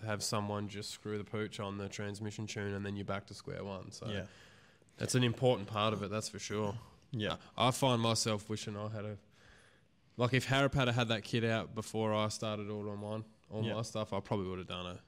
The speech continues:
Speaker 1: It would have been heaps better.
Speaker 2: Yeah.
Speaker 1: Or not heaps, not necessarily heaps better, but a lot easier.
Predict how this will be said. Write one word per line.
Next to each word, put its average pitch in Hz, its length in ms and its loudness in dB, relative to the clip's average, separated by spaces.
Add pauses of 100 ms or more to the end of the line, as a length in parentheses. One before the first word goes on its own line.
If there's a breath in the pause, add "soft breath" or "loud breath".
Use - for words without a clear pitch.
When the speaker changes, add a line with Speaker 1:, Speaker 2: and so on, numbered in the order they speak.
(120)
Speaker 1:
It 92 40 -2
would 101 160 0
have 98 80 -2
been 95 140 -4
heaps 101 440 -8
better. 90 320 -6 (680 soft breath)
Speaker 2:
Yeah. 104 260 -4
Speaker 1:
Or 117 160 8
not 123 200 6
heaps, 110 300 2
not 120 180 4
necessarily 113 400 6
heaps 110 240 0
better, 120 260 2
but 110 120 0
a 104 60 -2
lot 104 280 -2
easier. 98 400 -4